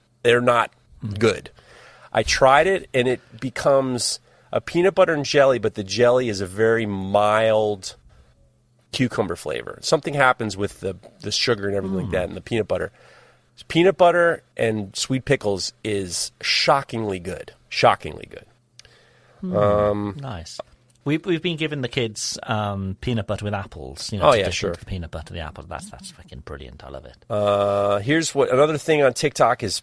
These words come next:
Speaker 1: pickles with Ko-, in Kool-Aid. If you're from Mississippi, Kool-Aid infused pickles are a convenience store staple.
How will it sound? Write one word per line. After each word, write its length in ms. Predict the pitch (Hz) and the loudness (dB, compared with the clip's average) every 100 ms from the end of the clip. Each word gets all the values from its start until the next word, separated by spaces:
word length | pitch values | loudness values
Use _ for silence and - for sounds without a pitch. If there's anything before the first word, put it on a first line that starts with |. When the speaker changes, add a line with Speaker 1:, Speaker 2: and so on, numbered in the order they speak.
| - | -2
Speaker 1:
pickles 400 | 175 - 175 127 | -2 0 -2 -2
with 160 | - | -8
Ko-, 120 | - - | -10 -6
in 140 | 127 | -6
Kool-Aid. 600 | - 196 214 104 76 - - _ _ _ _ _ _ _ | -6 -4 -2 -2 -4 -14 -20 _ _ _ _ _ _ _
If 140 | - - | -14 -8
you're 100 | 110 | -6
from 220 | 113 110 | -4 -2
Mississippi, 480 | 123 120 - 139 127 | -2 -2 -2 -2 -6
Kool-Aid 400 | - 143 139 123 | -2 2 2 0
infused 360 | 117 139 131 | -4 -4 -4
pickles 380 | - 196 170 113 | -2 -2 0 -2
are 60 | 110 | -2
a 60 | |
convenience 640 | - 113 107 127 180 175 - | -4 -6 -4 -2 0 0 0
store 340 | - 104 101 | 0 0 0
staple. 760 | 95 - - 160 202 - 71 - | 0 -2 0 -2 -2 -6 -8 -10